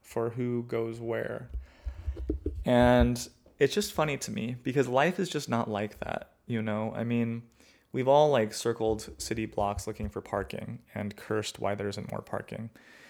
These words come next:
But it's also, like, when you think about it, why do you think you're, you deserve parking? Like, cities should not be designed for parking spaces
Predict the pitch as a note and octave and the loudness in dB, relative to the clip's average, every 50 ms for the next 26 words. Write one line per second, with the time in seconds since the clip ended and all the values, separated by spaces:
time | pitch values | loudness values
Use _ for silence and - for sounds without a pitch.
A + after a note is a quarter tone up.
0 | - - _ _ _ - B2+ C3 C3 - - D#3+ E3 - F#3 E3+ C#3 A#2+ A#2 A#2 | -20 -20 _ _ _ 2 4 4 4 4 4 4 4 4 4 6 6 8 6 6
1 | A#2 - - A#2+ B2 A#2 A#2+ C3 B2+ A#2+ A2+ G#2 G2+ G2+ G2+ - A2+ A2 A2+ A#2+ | 4 0 -2 -2 0 0 0 -2 -2 0 0 2 2 2 0 0 2 4 6 6
2 | B2 C3 C#3+ D3+ D#3 D3+ C#3+ B2+ C3 B2+ B2 A#2+ - B2+ B2 A#2+ - B2 A#2+ A#2 | 8 6 6 4 4 2 0 0 -2 -2 -2 -2 -2 -2 -2 -2 0 -2 -2 -2
3 | A#2+ - - B2 A#2+ B2 A#2 G#2+ A2+ A2 A2+ A2 - - - B2+ B2+ B2 - - | -4 -6 -8 -6 -2 -2 -2 0 0 -2 -2 -2 -4 -6 -6 -6 -6 -6 -6 -10
4 | - F#2+ G2 G2 G#2+ G#2+ G#2 - _ - - - _ _ - - - A#2 B2+ B2+ | -10 -8 -8 -6 -6 -8 -8 -10 _ -20 -20 -20 _ _ -16 -10 -4 -2 0 0
5 | A#2+ A#2+ - - - A#2 A#2 A#2 A2+ A#2+ A2 A2+ A2+ G#2+ A2 G#2 A2 G#2+ G#2 G#2 | 0 -2 -2 -4 -2 -2 0 2 0 0 0 -2 -4 -4 -4 -4 -4 -2 -2 -2
6 | G#2+ G#2 - - G#2+ A2 A2 A2 G#2+ - _ _ _ - - A2 A2 - - G#2+ | -4 -6 -4 -2 0 0 0 0 -2 -6 _ _ _ -4 -2 -2 -2 -2 -6 -10
7 | G#2+ - - - G#2 G2+ - - - G#2+ - | -10 -8 -8 -8 -6 -6 -6 -6 -8 -8 -10